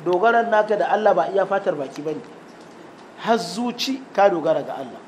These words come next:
Ɗaya kenan. Abu na biyu, ka yi iya ƙoƙarinka wurin bin sabubba da Allah Ta'ala ya shar'anta su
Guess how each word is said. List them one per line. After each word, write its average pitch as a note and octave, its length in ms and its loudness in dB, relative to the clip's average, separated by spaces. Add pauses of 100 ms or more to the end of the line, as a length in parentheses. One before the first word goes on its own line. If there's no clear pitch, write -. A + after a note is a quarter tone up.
(500)
Ɗaya G3+ 160 6
kenan. C#3 320 -6 (320)
Abu G3+ 240 6
na A#3 160 4
biyu, A3+ 320 -4 (380)
ka A#3+ 180 4
yi A#3+ 260 -4
iya B3+ 220 8
ƙoƙarinka G#3 560 0
wurin A3 320 2
bin A3+ 240 -2
sabubba G#3+ 640 0 (400)
da F3+ 160 -4
Allah A3+ 240 0
Ta'ala F#3+ 400 2
ya F#3+ 80 0
shar'anta F#3 640 -2
su - 140 -12